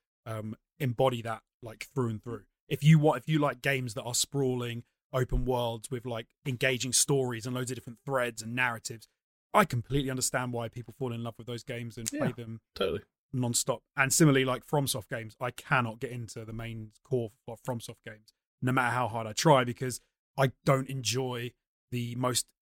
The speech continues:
Speaker 1: enjoyable elements of those games that people enjoy about them. I find them, you know, to be the things that I'm not that into in games. So, um,
Speaker 2: Yeah.
Speaker 1: and I think to, exactly, personally, as he said, as David Warmer said, personally,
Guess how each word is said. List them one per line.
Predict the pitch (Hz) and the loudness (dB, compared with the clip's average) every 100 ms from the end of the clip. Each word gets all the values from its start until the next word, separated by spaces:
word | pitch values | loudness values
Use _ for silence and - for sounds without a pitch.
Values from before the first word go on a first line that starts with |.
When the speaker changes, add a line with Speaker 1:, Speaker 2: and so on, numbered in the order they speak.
| _ | _
Speaker 1:
enjoyable | 151 127 139 139 131 127 127 | 0 2 4 4 4 2 0
elements | 131 123 - | -2 -4 -6
of | |
those | 120 123 | -6 -2
games | 131 147 104 | 2 2 0
that | _ _ | _ _
people | 123 117 | -12 -10
enjoy | 110 107 127 | -10 -4 -4
about | 104 98 | -4 -10
them. | _ _ | _ _
I | 107 | -10
find | - 117 110 | -4 -2 -4
them, | 107 104 | -8 -10
you | 107 | -10
know, | 95 | -8
to | - | -8
be | - 117 | -6 -8
the | |
things | 104 120 107 | -8 -10 -10
that | - | -12
I'm | 120 - | -12 -6
not | - 180 202 | 2 4 4
that | 113 | 0
into | 101 - 110 | -6 -12 -14
in | _ | _
games. | - 101 _ - | -20 -20 _ -20
So, | 107 _ _ _ _ - 117 | _ _ _ _ _ -10 -6
um, | 104 | -4
Speaker 2:
Yeah. | 92 - - | -6 -8 -10
Speaker 1:
and | |
I | 113 | -8
think | 120 - _ _ _ | -10 -14 _ _ _
to, | - 117 120 | -6 -6 -8
exactly, | 127 - 170 160 120 | -4 0 0 -2 4
personally, | - 190 196 - 117 107 | 10 10 10 4 -2 -4
as | 135 | -6
he | 143 | -6
said, | - 117 110 | -6 -8 -8
as | 113 | -2
David | 185 185 139 | 0 2 0
Warmer | 143 127 | -2 -2
said, | - 113 107 _ _ _ | -6 -8 -12 _ _ _
personally, | - 143 123 110 | 4 4 4 -2